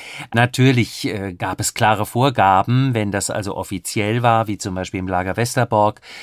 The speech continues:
gab es einen begeisterten Lagerkommandanten namens Gemmecker, ein Düsseldorfer Polizist, der sich da ja eine richtige Bühne hinbauen ließ, pikanterweise aus den, ähm,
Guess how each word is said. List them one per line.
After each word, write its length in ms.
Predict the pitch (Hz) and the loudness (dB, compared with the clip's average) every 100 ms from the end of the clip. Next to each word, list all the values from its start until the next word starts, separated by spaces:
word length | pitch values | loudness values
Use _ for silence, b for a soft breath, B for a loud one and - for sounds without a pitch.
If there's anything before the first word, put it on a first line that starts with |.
| B B | B B
gab 240 | - 95 95 | 0 0 0
es 160 | 92 | -4
einen 400 | - 101 95 92 | -6 -4 -4 -4
begeisterten 1040 | 92 95 87 101 127 - 113 101 _ 107 98 | -6 -2 0 0 0 -2 -2 -2 _ -4 -2
Lagerkommandanten 1500 | 92 85 117 113 107 101 95 - 92 92 92 90 87 - 95 | 0 2 2 2 2 2 0 0 0 0 0 -2 -2 -6 -6
namens 460 | 87 85 85 - - | -4 -4 -6 -8 -6
Gemmecker, 560 | 98 131 123 113 95 | 0 0 0 0 0
ein 180 | 85 90 | -2 -6
Düsseldorfer 480 | 90 107 90 80 87 | -8 -8 -6 -6 -8
Polizist, 560 | - 82 80 131 127 - B B B B - | -10 -12 -6 -6 -6 -12 B B B B -2
der 220 | 110 110 | 0 2
sich 180 | 104 104 | 0 -2
da 100 | 101 | -2
ja 160 | 101 87 | 0 -2
eine 220 | 101 98 | -2 -6
richtige 300 | 101 - 92 | -6 -6 -6
Bühne 420 | 82 110 143 156 | -2 2 4 4
hinbauen 720 | 131 123 120 107 98 104 107 | 4 2 2 4 4 2 0
ließ, 560 | 101 98 120 123 - - | -2 -2 -2 -2 -6 -8
pikanterweise 880 | 95 - 107 117 98 90 107 107 - | -8 -6 -6 -4 -2 -2 0 -2 -2
aus 240 | 95 - | -4 -4
den, 400 | 104 95 95 87 | -4 -4 -4 -6
ähm, 680 | - 76 67 67 57 52 50 | -8 -12 -12 -14 -14 -16 -18